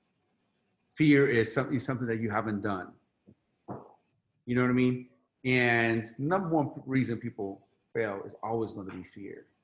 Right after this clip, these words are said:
'Cause people just don't wanna fail. You know, nobody wants to fail. But you have to embrace failure. You have to embrace adversity. You have to embrace obstacles.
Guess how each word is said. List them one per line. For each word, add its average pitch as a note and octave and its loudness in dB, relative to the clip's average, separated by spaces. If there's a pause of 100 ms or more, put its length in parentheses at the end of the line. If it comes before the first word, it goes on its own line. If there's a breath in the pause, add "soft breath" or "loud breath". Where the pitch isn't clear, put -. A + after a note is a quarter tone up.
(840)
'Cause C3 -6
people D3+ -4
just B2 -4
don't C#3 -2
wanna A2+ -4 (120)
fail. F#2 -8 (540)
You B2+ -4
know, A2+ -2
nobody C#3 4
wants A#2 -2
to C#3 -10
fail. F#2 -6 (840)
But A#2+ 0
you B2+ 4
have A#2+ 0
to - -4
embrace A2+ -2 (100)
failure. G#2+ -4 (640)
You C3 2
have A#2+ -2
to C3+ -4
embrace A2 -4 (100)
adversity. G2+ -4 (800)
You C3 0
have A#2+ 0
to C3 -4
embrace A#2+ 0 (1000)
obstacles. A#2 -4